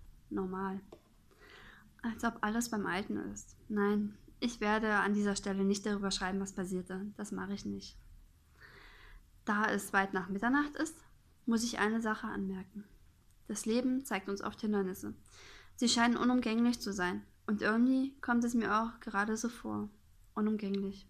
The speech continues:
Gute Nacht, seltsame Welt. Eure Maya. Ende? Fragezeichen. Hallo ihr Lieben.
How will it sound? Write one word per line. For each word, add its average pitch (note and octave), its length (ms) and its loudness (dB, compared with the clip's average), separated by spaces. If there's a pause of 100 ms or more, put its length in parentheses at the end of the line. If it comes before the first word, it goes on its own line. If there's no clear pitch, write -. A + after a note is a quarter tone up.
(800)
Gute A3 180 -2
Nacht, G#3+ 260 0 (280)
seltsame G3+ 440 -6
Welt. G3 280 -6 (640)
Eure A3 200 -6
Maya. G#3 400 -4 (2750)
Ende? G3 540 -2 (1400)
Fragezeichen. A3 640 -4 (260)
Hallo E4+ 180 6
ihr A#3 100 4
Lieben. G#3+ 360 0